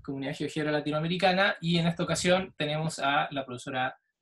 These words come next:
Laura del Río de la Universidad Nacional de La Plata, que nos va a, eh, dar su ponencia, Recursos para la enseñanza del cálculo basados en GeoGebra. Entonces William ya va a ahondar un poquito más en ello. Entonces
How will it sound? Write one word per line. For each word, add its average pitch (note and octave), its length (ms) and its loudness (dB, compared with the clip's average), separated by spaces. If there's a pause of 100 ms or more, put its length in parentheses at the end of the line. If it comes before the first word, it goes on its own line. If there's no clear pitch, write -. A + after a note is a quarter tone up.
(100)
Laura E3 320 6
del D3+ 160 2
Río E3+ 280 0
de D3+ 80 0
la C#3 100 -2
Universidad C3+ 360 -6
Nacional D3+ 280 0
de E3 80 2
La E3+ 120 6
Plata, G3 280 4
que E3+ 340 0 (440)
nos C3+ 240 -4
va D#3 340 6
a, D#3 440 4
eh, B2+ 320 -8
dar C#3+ 180 2
su D3 80 -8
ponencia, F3 640 4
Recursos E3 420 -4
para C#3+ 120 0
la C#3+ 80 -2
enseñanza D3 360 -4
del C3 140 -2
cálculo D#3 340 -4
basados C3+ 360 -6
en D3+ 60 -6
GeoGebra. A3+ 460 4
Entonces A3 340 -4
William D#3+ 320 2
ya D3 140 4
va D3 140 4
a - 60 -2 (120)
ahondar C#3 300 -2
un D3+ 40 -4
poquito C#3+ 280 -6
más D#3 180 0
en F3+ 80 4
ello. F3+ 320 4 (840)
Entonces E3 480 -2